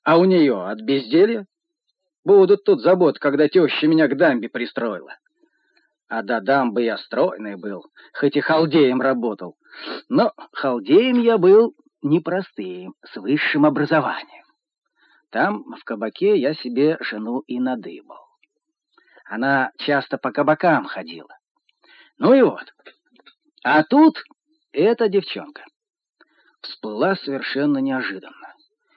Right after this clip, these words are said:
И всё, значит, на тему дамбы. Зачем, дескать, её строить? Гепатит всех нас пожрёт. Или там спид.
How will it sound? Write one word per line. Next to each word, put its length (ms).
И 160
всё, 280
значит, 420
на 160
тему 300
дамбы. 460
Зачем, 460
дескать, 380
её 140
строить? 680
Гепатит 680
всех 500
нас 240
пожрёт. 520
Или 200
там 180
спид. 520